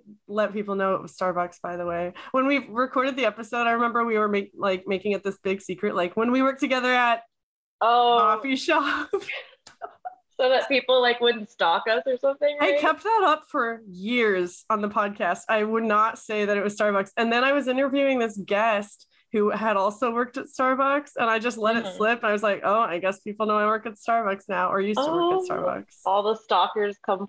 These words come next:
Speaker 2: flocking.
Speaker 1: As if. <laughs>
Speaker 2: <laughs> They're gonna be like, "Teeny."
Speaker 1: But anyway, we met, uh, Bianca and I met at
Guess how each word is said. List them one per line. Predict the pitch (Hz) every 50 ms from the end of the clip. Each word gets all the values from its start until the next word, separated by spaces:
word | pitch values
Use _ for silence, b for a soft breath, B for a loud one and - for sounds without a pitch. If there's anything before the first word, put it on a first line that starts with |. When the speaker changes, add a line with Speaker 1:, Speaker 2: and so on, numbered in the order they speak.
| - -
Speaker 2:
flocking. | 175 165 165 170 180 - - 190 185 185 202 202 - _ _ _ _ _ _ _ _ _ _ _ _ _ _ -
Speaker 1:
As | 180 170 - -
if. | 156 160 175 175 160 143 170 -
<laughs> | - - - - _
Speaker 2:
<laughs> | _ _
They're | 294 294 311 - - - - -
gonna | 269 -
be | - 349 - - 480 370 - - 508 359 466 571 571 571 554 554
like, | 554 539 539 554 554 - - _ _ _ _ _ _
"Teeny." | 339 359 415 480 539 587 605 587 539 508 494 480 466 466 453 440 440 440 453 466 427 -
Speaker 1:
But | - 339 302
anyway, | 330 339 349 381 359 320 302 294 285 285
we | 285 277 294
met, | 269 285 294 294 -
uh, | 294 262 262 254
Bianca | 220 254 254 262 277 285 311 320
and | 294 285
I | 262 247 247
met | 226 226 226 233 226 220 - _ _ _ -
at | 220 208 208 208 214